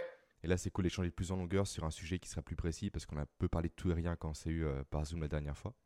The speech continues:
Et ce sujet, du coup, est notamment l'apprentissage.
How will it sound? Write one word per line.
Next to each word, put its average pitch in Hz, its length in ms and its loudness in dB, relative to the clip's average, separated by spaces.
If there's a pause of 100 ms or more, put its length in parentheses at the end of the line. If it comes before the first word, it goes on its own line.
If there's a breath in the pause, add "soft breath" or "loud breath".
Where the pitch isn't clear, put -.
(880 soft breath)
Et 90 180 8
ce 92 140 0
sujet, 95 300 2
du 95 100 4
coup, 107 240 2
est 82 300 6
notamment 90 580 2
l'apprentissage. 90 720 -2